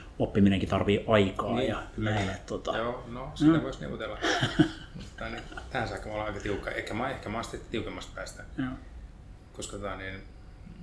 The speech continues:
Speaker 2: sit mä ajattelin, että se kaksi kuukautta, jos sen rauhoittaa kokonaan, ja sitten se, sit aloittaa tavallaan sen, sen,
Speaker 1: Mm.
Speaker 2: fysioterapian, niin, niin sit se on, niinku, se kipu on, se kipu on monesti silloin jo, niinku,
Speaker 1: Mm.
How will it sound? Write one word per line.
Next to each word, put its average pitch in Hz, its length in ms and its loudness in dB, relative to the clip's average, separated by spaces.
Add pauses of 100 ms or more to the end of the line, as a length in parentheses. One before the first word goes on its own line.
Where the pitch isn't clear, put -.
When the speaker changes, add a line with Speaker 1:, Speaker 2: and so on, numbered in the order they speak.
(260)
Speaker 2:
sit - 140 -12
mä 120 60 2
ajattelin, 110 220 0
että 98 100 -4
se - 60 -6
kaksi - 240 -4
kuukautta, 104 240 -4
jos 101 100 -6
sen 123 100 -2
rauhoittaa 101 420 -4
kokonaan, 95 540 -4 (560)
ja 110 80 -4
sitten - 260 -8
se, 98 280 -6 (600)
sit - 200 -2
aloittaa 92 340 -2
tavallaan 90 300 -6
sen, 92 140 -12 (180)
sen, - 140 -12 (160)
Speaker 1:
Mm. 107 60 0
Speaker 2:
fysioterapian, - 480 -4 (720)
niin, - 200 -14
niin 95 160 -12
sit - 160 -16
se - 120 -12
on, 98 60 -12
niinku, 95 180 -12 (320)
se - 160 -14
kipu 123 260 2
on, 113 260 -2 (320)
se - 160 -12
kipu 113 200 -2
on 107 80 0
monesti 101 260 -4
silloin 101 300 -2
jo, 92 160 -6 (380)
niinku, 92 200 -12 (120)
Speaker 1:
Mm. 107 180 -6